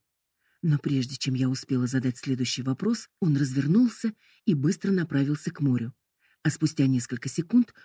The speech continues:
уже с головой скрылся под водой. Мне же не оставалось ничего иного, как спокойно последовать за ним, ожидая, когда этот изголодавшийся по свободе человек вынырнет на поверхность. Разговор мы смогли продолжить только тогда, когда заплыли за буйки,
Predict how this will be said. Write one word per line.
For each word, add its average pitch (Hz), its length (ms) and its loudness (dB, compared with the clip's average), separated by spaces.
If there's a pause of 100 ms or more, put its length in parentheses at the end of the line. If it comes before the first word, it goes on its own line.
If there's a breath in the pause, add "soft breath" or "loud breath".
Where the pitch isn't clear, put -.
(120)
уже 196 200 2
с 165 80 0
головой 147 380 2
скрылся 139 500 -2
под 139 160 -2
водой. 143 380 2 (240)
Мне 202 300 6
же 175 120 0
не 165 100 6
оставалось 156 500 2
ничего 135 400 0
иного, 220 360 4 (200)
как 254 160 2
спокойно 214 520 2
последовать 156 580 0
за 151 120 4
ним, 135 240 2 (400)
ожидая, 147 420 2
когда 139 360 0
этот 147 300 -4
изголодавшийся 143 760 -2
по - 100 -8
свободе 139 420 -2
человек 175 540 -4
вынырнет 151 580 0 (120)
на 151 120 2
поверхность. 120 720 -4 (520)
Разговор 160 440 2
мы 180 100 0
смогли 147 300 0
продолжить 156 680 -2
только 160 260 -2
тогда, 170 340 0 (100)
когда 208 240 0
заплыли 190 420 2
за 180 140 0
буйки, 180 460 0